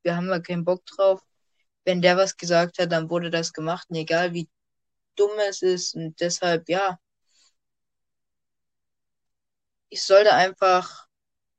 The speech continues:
deshalb ist auch, ich bin jetzt nicht so der Fan der A F D, aber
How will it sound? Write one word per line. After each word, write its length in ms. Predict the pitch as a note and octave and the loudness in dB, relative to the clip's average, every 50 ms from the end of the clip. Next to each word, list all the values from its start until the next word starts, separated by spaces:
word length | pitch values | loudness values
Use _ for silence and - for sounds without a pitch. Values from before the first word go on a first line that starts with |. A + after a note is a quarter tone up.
| _ - - _ - | _ -20 -20 _ 0
deshalb 380 | - G#3 G#3 A#3+ A3 F3 C#3+ | 0 2 4 4 4 4 4
ist 160 | G#3 G3+ - | 0 0 2
auch, 280 | F#3 D#3+ F#3+ F#3+ F#3+ - _ _ _ _ _ _ _ _ _ _ _ _ _ _ _ | 4 6 6 4 4 0 _ _ _ _ _ _ _ _ _ _ _ _ _ _ _
ich 200 | - F#3 F#3 F3 | -6 -6 -4 0
bin 120 | - F#3+ G3 | 2 4 4
jetzt 320 | G3+ G3 F#3+ - - - | 4 4 2 0 -6 -8
nicht 220 | G#3 G#3+ G#3+ - | -6 -6 -6 -6
so 160 | - - F#3 F#3 | -4 -4 -2 0
der 200 | F3+ F3 F3 E3+ | 0 0 0 0
Fan 280 | - F#3+ F#3+ G#3 G#3 | 0 0 0 2 4
der 180 | G3 F#3 D3+ - | 4 4 6 6
A 120 | F3 F#3 | 6 4
F 120 | F#3+ - - | 4 0 -2
D, 200 | - A#3 A#3 G#3 | 0 2 2 4
aber 340 | F#3+ F3+ F3 E3+ E3 C#3+ | 2 4 6 6 6 4